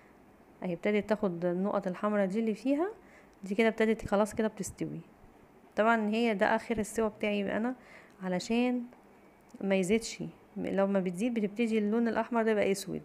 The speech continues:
ويعني كده دخلت في انها بتتحرق. طيب مع مراعاة بقى ان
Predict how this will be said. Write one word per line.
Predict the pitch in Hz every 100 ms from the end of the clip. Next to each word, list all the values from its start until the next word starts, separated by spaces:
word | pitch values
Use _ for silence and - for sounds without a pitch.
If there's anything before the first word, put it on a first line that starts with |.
| -
ويعني | 180 190 196 190
كده | 208
دخلت | 202 202 202 185
في | - 185
انها | 180 196
بتتحرق. | 196 - 190 170 - - - - - - - - - - - - - - - - - - - - -
طيب | 160
مع | 180 214
مراعاة | 220 208 196
بقى | 220 247
ان | 240 214